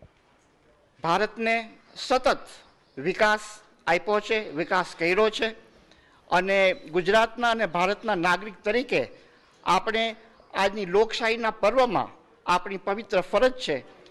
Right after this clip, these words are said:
કે લોકશાહીના મૂલ્યોને અને વિકાસની રાજનીતિને આપણા મત અધિકાર દ્વારા, મત થકી અનુમોદન દઈએ. મતદાન છે આપણી પ્રતિબદ્ધતાની, આપણા માટે, એકબીજા માટે,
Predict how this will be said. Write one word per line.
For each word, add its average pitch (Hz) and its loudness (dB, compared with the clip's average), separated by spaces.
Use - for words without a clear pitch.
કે 165 -2
લોકશાહીના 202 0
મૂલ્યોને 226 0
અને 185 0
વિકાસની 254 0
રાજનીતિને 190 0
આપણા 185 0
મત 180 -2
અધિકાર 175 0
દ્વારા, 175 0
મત 170 -4
થકી 220 -4
અનુમોદન 170 0
દઈએ. 156 0
મતદાન 226 0
છે 262 4
આપણી 247 -2
પ્રતિબદ્ધતાની, 220 -2
આપણા 226 0
માટે, 233 0
એકબીજા 220 2
માટે, 226 -2